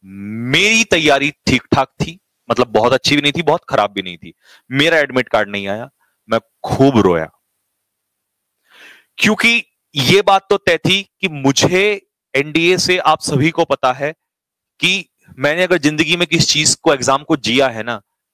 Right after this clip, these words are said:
मैंने बहुत exam निकाले उसके बाद, लेकिन मेरा जो जीना था बिल्कुल सिर्फ और सिर्फ एनडीए के लिए था, क्योंकि मैंने इस पे कसम हाथ रख दिया, तो मेरे लिए सब कुछ यही है, जो भी word निकलेंगे वो सच्चाई है। एनडीए को मैंने अपनी जिंदगी में जिया था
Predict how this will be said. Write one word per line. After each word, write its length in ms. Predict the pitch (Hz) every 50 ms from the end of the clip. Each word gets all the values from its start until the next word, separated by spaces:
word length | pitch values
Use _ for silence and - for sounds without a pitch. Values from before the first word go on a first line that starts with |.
| _ _ _ -
मैंने 120 | 123 143 143
बहुत 360 | 127 120 117 127 151 160 -
exam 320 | 143 120 107 135 131 131
निकाले 320 | 123 120 110 - 117 120 120
उसके 220 | 120 - - 117
बाद, 180 | 110 117 127 120
लेकिन 200 | 113 - 127 127
मेरा 300 | 110 110 107 113 120 123
जो 260 | 123 120 127 131 123
जीना 520 | 107 _ - - 104 107 113 120 123 127
था 260 | - - - 123 117
बिल्कुल 340 | 110 101 104 101 - - 113
सिर्फ 280 | - - 117 104 - -
और 80 | 110
सिर्फ 200 | 107 - 120 - - 113
एनडीए 260 | 104 101 101 104 101
के 140 | - - 101
लिए 140 | 95 92
था, 180 | 90 - 104 104 - _ _ _ _ _ _ _ _ _ _ _ _ _ _ _ _
क्योंकि 160 | - 107 117
मैंने 280 | 107 98 104 110 117 120
इस 260 | 123 127 117 120 -
पे 140 | - - 123
कसम 260 | - 110 101 - 120
हाथ 180 | 107 110 107 110 -
रख 120 | 104 98
दिया, 180 | 98 95 110 113
तो 120 | - -
मेरे 140 | 104 104 107
लिए 100 | 104 107
सब 160 | 104 - 101
कुछ 220 | - - 104 - -
यही 200 | 95 98 101 95
है, 120 | 101 113
जो 160 | 117 104 107
भी 120 | 107 110 110
word 300 | 101 107 104 101 101 95
निकलेंगे 280 | 95 - 98 101 101
वो 60 | 107 104
सच्चाई 420 | - 107 - - - 92 92 92
है। 160 | 87 90 - _ _ _ _ - - - - - -
एनडीए 300 | 175 190 185 202 226 226
को 120 | 202 220
मैंने 180 | 190 185 190 190
अपनी 180 | 175 185 196
जिंदगी 340 | 165 135 139 143 139 147 160
में 120 | 156 151 139
जिया 320 | 113 107 104 104 98 92
था 220 | 87 90 85 80